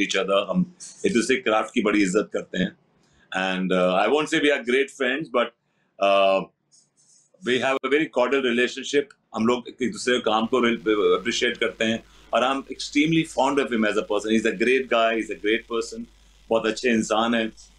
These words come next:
और नॉन हैसल, और हमारी आपस की compatibility बड़ी अच्छी है कि हम कुछ एक दूसरे की जब खिल्ली उड़ाते हैं तो he takes it nicely and I take it nicely।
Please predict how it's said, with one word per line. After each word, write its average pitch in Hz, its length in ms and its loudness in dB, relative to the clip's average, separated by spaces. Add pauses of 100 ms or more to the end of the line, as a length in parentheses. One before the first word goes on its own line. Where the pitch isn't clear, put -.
(160)
और 110 120 0
नॉन 139 280 0
हैसल, 139 360 0
और 123 120 2
हमारी 139 280 2
आपस 131 280 0
की 143 60 -6
compatibility 131 600 0
बड़ी 131 200 2
अच्छी 127 280 -4
है 123 100 2
कि 117 120 -12
हम 117 120 -8
कुछ 120 200 -16 (320)
एक 117 100 0
दूसरे 123 240 0
की 127 100 0
जब 120 120 0
खिल्ली 113 240 0
उड़ाते 113 340 2
हैं 120 120 2
तो 120 280 -2 (280)
he 131 60 0 (100)
takes 131 260 0
it 117 180 0
nicely 120 340 0
and 117 80 0
I 117 160 2
take 120 220 -2
it 113 160 -4
nicely। 110 360 0